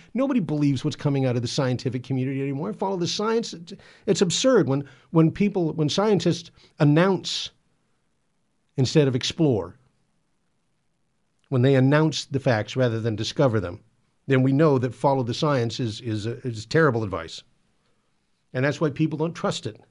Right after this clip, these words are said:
And so it's undermined the respect that we used to have for these institutions, everything. Everything's agenda-driven. And that's replaced the respect and a trust for leaders of all kinds, secular and religious as well.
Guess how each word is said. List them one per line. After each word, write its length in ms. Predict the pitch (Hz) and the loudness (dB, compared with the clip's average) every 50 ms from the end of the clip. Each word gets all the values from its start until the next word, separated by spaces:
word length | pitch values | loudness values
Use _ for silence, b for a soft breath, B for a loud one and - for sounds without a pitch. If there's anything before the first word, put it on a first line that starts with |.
| _ _ _ _ _ _ _ _ _ _ _ _ _ _ _ _ _ _ _ _ _ _ _ _ _ _ _ | _ _ _ _ _ _ _ _ _ _ _ _ _ _ _ _ _ _ _ _ _ _ _ _ _ _ _
And 200 | _ 131 131 131 | _ 0 0 0
so 180 | - - 160 143 | 2 2 4 4
it's 140 | 147 143 160 | 4 2 2
undermined 480 | 151 160 175 180 165 151 143 147 139 | 2 4 4 4 4 2 2 2 0
the 20 | 143 | 0
respect 440 | 139 139 - - - 214 214 208 214 | -2 -2 -4 -2 0 0 0 0 -2
that 80 | 175 135 | -4 -2
we 80 | 139 | -2
used 180 | 143 139 - - | -2 -2 -2 -2
to 60 | 156 | 0
have 280 | - - 214 247 240 - | 0 2 2 2 2 0
for 60 | 180 | -2
these 160 | 139 127 117 | -2 -2 -2
institutions, 720 | 131 135 - - 156 127 - 202 233 220 - 143 123 160 | -2 -4 -4 -6 -10 -6 -4 -4 -4 -4 -6 -8 -8 -2
everything. 480 | 185 240 247 269 240 - - 104 - - _ _ _ _ _ _ _ _ _ _ _ _ _ _ _ _ _ _ _ _ _ _ _ _ _ 165 | 0 0 2 2 0 0 -2 -8 -10 -12 _ _ _ _ _ _ _ _ _ _ _ _ _ _ _ _ _ _ _ _ _ _ _ _ _ 2
Everything's 400 | 185 214 226 175 190 175 127 139 | 4 4 6 6 6 6 6 4
agenda-driven. 720 | 131 110 123 127 120 117 104 101 101 90 82 90 82 - _ _ _ _ _ _ _ _ _ _ _ _ _ _ _ _ _ _ _ _ _ _ - | 0 0 0 0 0 0 -2 -4 -6 -8 -8 -10 -12 -14 _ _ _ _ _ _ _ _ _ _ _ _ _ _ _ _ _ _ _ _ _ _ -4
And 100 | 135 139 | -2 0
that's 160 | 147 156 151 | 0 0 2
replaced 440 | - 143 131 - 165 170 170 165 - | 0 -2 0 0 2 2 2 0 0
the 40 | 143 | -4
respect 460 | 139 131 - - - 151 143 135 147 | -4 -4 -4 -2 -2 -2 0 0 -2
and 80 | 131 127 | -2 -2
a 40 | 127 | -4
trust 440 | - - - 160 151 - - - | -6 -2 0 0 0 0 -4 -8
for 100 | - - | -10 -6
leaders 320 | 123 127 139 143 143 127 110 | -4 -2 -2 0 -2 -2 -2
of 100 | 120 104 | -4 -4
all 200 | 123 135 131 120 | -4 -4 -4 -4
kinds, 320 | - 127 113 107 104 - | -4 -6 -6 -4 -6 -6
secular 320 | - 151 135 135 131 139 - | -4 -4 -4 -4 -4 -6 -2
and 180 | 139 156 156 | -2 -2 2
religious 440 | 160 160 151 165 214 185 196 - - | 2 4 4 4 4 4 2 0 0
as 120 | 196 131 | -2 -2
well. 380 | 147 156 160 135 101 80 82 - | 0 0 2 0 0 -2 -6 -12